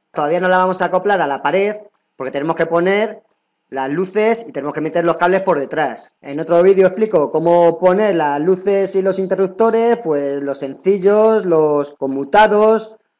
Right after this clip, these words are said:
los cruzados, así que vamos a suponer que ya están puestas. Pues entonces ya nos podemos disponer a fijarlo. Y sería muy sencillo.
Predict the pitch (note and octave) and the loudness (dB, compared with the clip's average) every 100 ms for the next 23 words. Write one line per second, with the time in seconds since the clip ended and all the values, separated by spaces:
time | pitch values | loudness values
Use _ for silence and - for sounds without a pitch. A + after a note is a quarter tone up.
0 | - C#3 C#3+ C#3+ G#3 G#3 G#3 G#3+ G#3+ - | -8 -6 -6 -2 0 2 2 0 -2 -8
1 | _ _ _ B2 C#3 D#3+ F#3+ G3 G3 F#3+ | _ _ _ -12 -8 -2 0 2 4 2
2 | F3+ F3 F3+ F3 F3 G3+ G#3+ G3 D#3+ E3+ | 0 -2 -2 0 0 2 0 0 0 4
3 | F3+ F3 E3 D#3 E3 D#3+ D#3+ D3 C#3+ B2+ | 4 4 4 2 0 -2 -4 -6 -6 -6
4 | - A#2+ G#2+ - _ _ _ _ _ _ | -8 -14 -14 -18 _ _ _ _ _ _
5 | - A#2+ B2+ A#2+ E3+ F#3 F#3+ F#3+ F#3 F3 | -20 -18 -12 -6 -6 -4 -2 -2 0 0
6 | E3 D#3 D3+ D3+ F#3 F3+ D3+ C3 D3 A#2 | -2 -6 -6 -2 0 -2 -4 -6 -6 -6
7 | G2+ - _ _ _ _ _ _ _ _ | -14 -20 _ _ _ _ _ _ _ _
8 | A#2+ B2 D3 D3 C#3+ B2 E3 E3 C#3 - | -16 -8 -4 -4 -6 -8 -4 -4 -4 -8